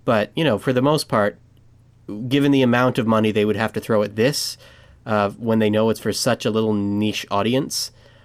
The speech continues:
I think they know it kinda has to be really solid. And, uh, honestly, I just don't think that the Dark Crystal is so far gone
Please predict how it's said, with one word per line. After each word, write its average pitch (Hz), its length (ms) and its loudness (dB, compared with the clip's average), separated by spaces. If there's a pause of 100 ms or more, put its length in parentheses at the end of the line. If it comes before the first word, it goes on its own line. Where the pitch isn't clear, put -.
(200)
I 117 100 0
think 127 420 -2
they 117 540 -4
know 110 200 2
it - 100 -8
kinda 113 180 -2
has 107 220 -4
to - 80 -8
be 135 100 0
really 151 220 -2
solid. 87 400 -4 (520)
And, 127 640 0 (460)
uh, 139 140 -4
honestly, 165 520 0
I 123 120 0
just 139 340 -6
don't 143 300 0
think 131 400 -2
that 120 160 -2
the 120 80 -2
Dark 113 360 0
Crystal 113 480 -4
is 101 120 -2
so 110 240 0
far 101 320 0
gone 98 580 0